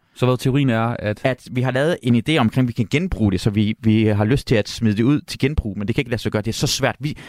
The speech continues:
Speaker 2: de produkter, vi genbruger i Danmark, skal hele vejen til Tyskland, til en fabrik dernede. Og, øh, det er noget med sådan noget, hvad er det,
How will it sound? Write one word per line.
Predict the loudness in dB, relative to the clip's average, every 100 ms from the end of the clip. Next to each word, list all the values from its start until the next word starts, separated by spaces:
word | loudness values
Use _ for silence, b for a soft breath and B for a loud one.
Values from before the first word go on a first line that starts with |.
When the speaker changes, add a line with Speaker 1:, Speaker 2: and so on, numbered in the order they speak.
| B -16 -14 -2
Speaker 2:
de | -2
produkter, | 2 0 0 0
vi | 0
genbruger | 2 0 2 0
i | 2
Danmark, | 0 0 -2
skal | -6 -4 -4
hele | -2 -2 0
vejen | -2
til | -4
Tyskland, | -6 -4 -2 -4 -6 -18 -20 -2
til | 0
en | 0
fabrik | 0 -2 0
dernede. | 0 0 -2 B B B B B -4
Og, | -2 -2 -2 -2
øh, | 0 2 2 4 2 -2 _ _ _ _ _ _ 2
det |
er | 4
noget | 4
med | 2
sådan | 2 4
noget, | 2 -2 -6
hvad | -4
er |
det, | -4 -8